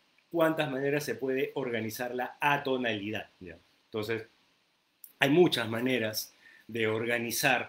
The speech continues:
la atonalidad, que otra vez quiere decir que no hay una tónica, ¿no?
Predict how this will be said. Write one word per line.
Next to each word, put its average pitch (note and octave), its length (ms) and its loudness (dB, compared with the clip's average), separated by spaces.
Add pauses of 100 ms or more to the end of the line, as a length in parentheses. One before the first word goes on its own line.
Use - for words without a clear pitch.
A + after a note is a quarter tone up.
la A2 400 0
atonalidad, A2 1120 0
que G#2+ 140 -4
otra A#2+ 260 -2
vez A2 160 0
quiere G2+ 200 -6
decir A#2+ 220 -8
que F#2+ 120 -10
no G#2+ 200 -6
hay G#2 200 -6 (240)
una G2+ 360 -6 (300)
tónica, F2 560 -8 (220)
¿no? G#2+ 220 -12